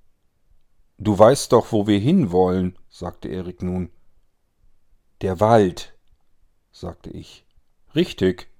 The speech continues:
Das ist unsere einzige Chance, die wir haben. Wir müssen in diesem Wald sein, bevor morgen die Mittagssonne ganz oben steht.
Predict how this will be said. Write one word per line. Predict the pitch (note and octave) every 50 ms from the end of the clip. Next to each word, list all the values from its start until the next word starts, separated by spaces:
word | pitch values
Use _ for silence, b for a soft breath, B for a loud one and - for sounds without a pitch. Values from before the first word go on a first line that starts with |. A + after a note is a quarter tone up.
| _ _ _ _ _ _ _ _ _ _ _ _
Das | - G2 -
ist | - C3+ - -
unsere | D3+ A#2 A2 A2 A2 - - -
einzige | - A#2+ D3 F3 - - C#3 A#2+ A2
Chance, | - - - D3+ E3 E3+ - - D#3 C#3+ C3+ b b b b b b b b b b b b -
die | C3 B2+
wir | C3+ C3+ B2
haben. | A#2+ A2 G2+ F#2 F2 F2+ F2 F2 - - - _ _ _ _ _ _ _ _ _
Wir | - G#2
müssen | G#2+ B2+ D3 - - E3 D#3 D3+ D3 D3 C#3+ C3+ - _ _ _ _ _ _
in | B2+ D3+ F#3+ F#3 F3
diesem | D3+ D#3 D3 C#3 C#3+ C3+ B2 B2
Wald | - A#2 B2+ D#3+ F#3 F3+
sein, | - - E3 D#3 D#3 D3+ D3+ D3+ D3+ - _ _ _ _ _ _ _ _
bevor | - G#2+ - - - D3+ C#3
morgen | B2+ A#2+ A#2+ B2+ C#3 D#3 D#3+ F3 E3+ E3+ E3+ F3 F3 F3 _ _ _ _ _ _ _ _ -
die | G#2 G#2
Mittagssonne | A2 C3 - - C#3 C3 - - - - B2 B2 B2 B2 A#2
ganz | A#2 A#2+ A#2+ A#2 - - -
oben | A2 G#2 F#2+ F#2 F#2
steht. | F2 - - - F#2 F2+ F2+ - -